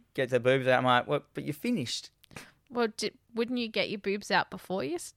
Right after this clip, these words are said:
Speaker 1: That's
Speaker 2: like,
Speaker 1: what I mean.
Speaker 2: like, you,
Speaker 1: So
Speaker 2: you
Speaker 1: she
Speaker 2: know.
Speaker 1: gets up, she gets her, but she sits up, she's on top, and she, this lady,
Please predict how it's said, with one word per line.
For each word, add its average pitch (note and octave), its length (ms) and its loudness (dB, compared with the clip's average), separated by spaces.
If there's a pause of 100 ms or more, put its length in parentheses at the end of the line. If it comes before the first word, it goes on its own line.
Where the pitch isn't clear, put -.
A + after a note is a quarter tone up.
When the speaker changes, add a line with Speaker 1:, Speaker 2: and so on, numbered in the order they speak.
(300)
Speaker 1:
That's D#3+ 140 2
Speaker 2:
like, F3 80 8
Speaker 1:
what D#3 80 8
I D3 40 8
mean. D#3+ 420 4
Speaker 2:
like, A#3+ 340 -4
you, A#3 260 -8
Speaker 1:
So - 140 -6
Speaker 2:
you - 60 4
Speaker 1:
she E3 100 2
Speaker 2:
know. D#3 60 0
Speaker 1:
gets E3+ 220 8
up, D3 280 8
she - 100 -6
gets D3+ 220 2
her, C#3+ 80 2
but C3+ 200 4
she - 120 -4
sits C#3+ 260 0
up, C3 140 6
she's C3 160 -2
on B2 100 2
top, B2 320 8
and B2 220 0
she, B2 280 -2 (400)
this A#2+ 160 -10
lady, B2+ 540 6